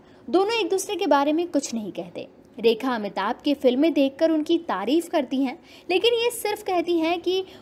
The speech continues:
वो एक बहुत अच्छे कलाकार हैं। सभी अमिताभ और रेखा के अधूरे प्यार के बारे में जानना चाहते हैं, लेकिन उनकी प्यार का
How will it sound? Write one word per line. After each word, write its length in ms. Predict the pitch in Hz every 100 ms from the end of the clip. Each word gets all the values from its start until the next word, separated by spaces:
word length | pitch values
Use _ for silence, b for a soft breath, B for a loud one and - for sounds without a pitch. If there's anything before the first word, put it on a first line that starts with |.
| -
वो 140 | 285
एक 260 | 392 359 220
बहुत 300 | 226 254 311
अच्छे 260 | 262 - 247
कलाकार 480 | 185 156 143 139
हैं। 140 | 170 - - - - - - - - - - B B B B -
सभी 280 | 359 359 427
अमिताभ 440 | 349 330 349 381
और 120 | 381
रेखा 340 | 262 254 320 320
के 180 | 302
अधूरे 460 | 302 247 240 240 311
प्यार 320 | 302 208 226
के 120 | 262
बारे 280 | 208 190 214
में 180 | 247 269
जानना 400 | 220 196 190 214
चाहते 340 | 208 180 -
हैं, 120 | 170 - - -
लेकिन 260 | 233 269 247
उनकी 240 | 226 254
प्यार 380 | 247 233 214 277
का 220 | 269 233